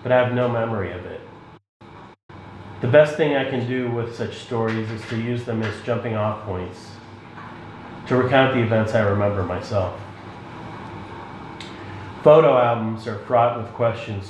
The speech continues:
too. While they pin-, pinpoint definite moments, the si-, the significance of what they depict can be open to interpretation, speculation, and outright confabulation.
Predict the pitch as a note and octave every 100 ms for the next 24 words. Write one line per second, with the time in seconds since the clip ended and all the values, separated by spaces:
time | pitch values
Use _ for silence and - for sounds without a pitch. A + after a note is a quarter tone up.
0 | - A#2 G#2+ G2+ - - - - - -
1 | - - - - - - - - B2 B2
2 | C3 - D3+ - D#3+ D#3 D3+ C3 B2 C3
3 | - B2+ A2 B2 B2+ A2+ G#2 G#2 - -
4 | - - - - - - - - - A2+
5 | - D3 - - - A#2+ A#2+ C#3 B2+ A#2
6 | C#3+ E3 E3 - B2 A#2+ B2+ A#2 B2 B2
7 | A2+ A2 G#2 B2+ G#2+ - - A#2 A#2 A#2
8 | A#2+ A#2+ A#2+ G#2 A2 G2 A2+ G#2+ G2 A2+
9 | A2 G#2+ A2+ G#2 G#2+ - - - - -
10 | - - C#3+ C3 C3+ A#2 A#2 A2 A#2 A2
11 | A2 - - A2 G2+ - - - - -
12 | C#3+ B2+ B2 A#2+ A2+ G2+ A#2+ A2 G2+ G#2
13 | G#2+ G#2 F#2+ F#2